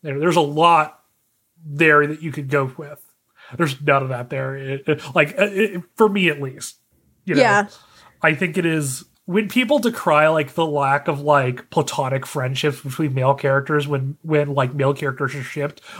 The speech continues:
Speaker 1: I just, like, gesture at Bashir and O'Brien and just, like, "No, these, these,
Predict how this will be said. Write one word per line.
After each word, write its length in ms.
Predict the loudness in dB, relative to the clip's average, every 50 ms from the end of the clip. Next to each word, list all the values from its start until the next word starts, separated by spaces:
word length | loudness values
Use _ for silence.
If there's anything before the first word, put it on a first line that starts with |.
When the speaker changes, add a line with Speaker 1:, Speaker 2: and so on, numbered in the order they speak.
| -10 0 2
Speaker 1:
I 100 | 2 4
just, 220 | 2 0 2 2
like, 280 | 2 2 2 0 -6 _ _ _ _ _
gesture 720 | -8 -6 -4 -4 0 2 2 2 2 0 -4 -2 -2 -2
at 120 | -2 -2 -2
Bashir 380 | -4 -4 -4 -2 -2 0 0
and 100 | 0 0
O'Brien 440 | 0 -4 -2 -2 -2 0 0 0 -2
and 100 | -2 -4
just, 140 | -6 -6 -6
like, 200 | -6 -8 -8 -10 _ -20 -20 -14 -2
"No, 280 | 0 2 4 4 2
these, 360 | 2 2 2 2 2 2 -2 -2
these, 200 | -4 -4 -4